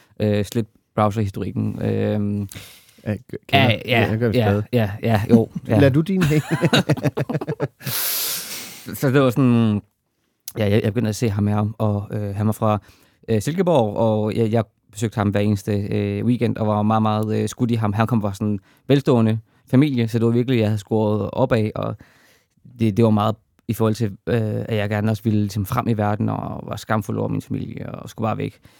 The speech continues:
Speaker 1: Så han, han, det, jeg, jeg, jeg ville virkelig gøre meget for at beholde ham, og også min første kærlighed nogensinde. Det, der så er,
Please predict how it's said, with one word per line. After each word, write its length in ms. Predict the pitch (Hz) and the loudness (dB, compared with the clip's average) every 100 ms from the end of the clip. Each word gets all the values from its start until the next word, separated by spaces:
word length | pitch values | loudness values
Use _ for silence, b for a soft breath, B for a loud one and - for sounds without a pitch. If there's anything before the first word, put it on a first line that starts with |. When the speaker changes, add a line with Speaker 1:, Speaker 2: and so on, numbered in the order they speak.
| b b | b b
Speaker 1:
Så 140 | 120 | 2
han, 180 | 113 104 | 2 2
han, 240 | 117 123 - - | 2 2 0 -2
det, 180 | 127 123 | -2 2
jeg, 120 | 127 | 2
jeg, 100 | 135 | 2
jeg 80 | 120 | 0
ville 100 | 135 | 0
virkelig 200 | 165 139 | 0 2
gøre 140 | 127 | 4
meget 260 | 113 120 113 | 4 4 2
for 120 | 127 | 0
at 80 | 104 | 0
beholde 320 | 104 113 98 | 0 0 -2
ham, 220 | 98 95 - | -6 -12 -4
og 180 | 107 104 | 0 2
også 120 | 107 | 2
min 100 | 120 | 0
første 240 | 110 110 107 | 0 -4 -4
kærlighed 380 | 107 107 113 107 | -2 -2 0 0
nogensinde. 400 | 104 104 107 104 b b b b b b | -2 -4 -6 -8 b b b b b b
Det, 100 | 151 | 4
der 60 | 156 | 4
så 200 | 131 135 | 4 0
er, 260 | - 110 | 2 2